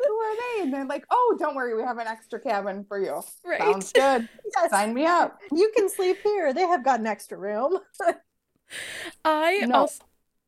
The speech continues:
Speaker 1: For real. Let's do it.
Speaker 2: Let's go. <laughs> Um, what about a wedding in Natasha Madison's Southern Wedding series? I think they take place in Tennessee. It's a small town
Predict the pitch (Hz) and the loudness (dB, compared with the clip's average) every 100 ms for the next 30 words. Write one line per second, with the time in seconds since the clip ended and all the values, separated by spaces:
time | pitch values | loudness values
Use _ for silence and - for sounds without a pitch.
0 | _ _ _ - 240 202 180 - _ - | _ _ _ -6 -2 0 -2 -4 _ -6
1 | 208 202 - - - 349 269 - - 392 | -6 -6 -12 -14 -4 2 2 2 -4 -6
2 | 240 381 427 - 508 - - 311 302 285 | -2 -2 0 -4 -10 -6 0 2 4 2
3 | - 247 277 294 262 220 226 269 196 196 | -2 0 4 4 4 4 4 4 2 -2
4 | 180 208 190 208 196 247 196 185 185 180 | -4 -4 -4 0 0 0 -2 0 -2 -4
5 | 208 185 175 170 - - 208 190 175 175 | -8 -6 -6 -8 -6 0 2 4 0 2
6 | 196 208 160 - - 143 131 170 - - | 2 2 0 -4 -8 -6 -6 -8 -12 -18
7 | - - 196 311 381 381 - 359 302 285 | -16 -10 -4 -4 -2 -4 -2 -2 -2 -2
8 | 302 269 247 254 - 196 156 143 - - | -2 -4 -2 -2 -2 -4 -4 -4 -4 -4
9 | 226 214 233 240 214 | -2 -2 -2 -4 -4